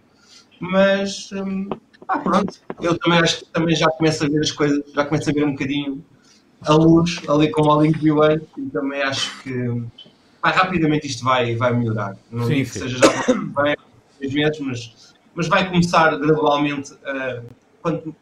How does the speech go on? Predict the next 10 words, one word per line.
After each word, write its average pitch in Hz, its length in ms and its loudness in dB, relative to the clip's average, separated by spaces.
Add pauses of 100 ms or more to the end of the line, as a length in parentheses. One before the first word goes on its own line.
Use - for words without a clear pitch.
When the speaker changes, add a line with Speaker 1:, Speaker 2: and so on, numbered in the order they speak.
(380)
Speaker 1:
acho 233 300 0
eu, 139 120 -2
quanto 175 360 -4
mais 165 260 -2
conseguirmos 151 520 -6
ter 139 160 -10
pessoas 139 360 -10
também, 127 440 -4 (120)
eh, 117 220 -6 (120)
vacinadas, 127 640 -2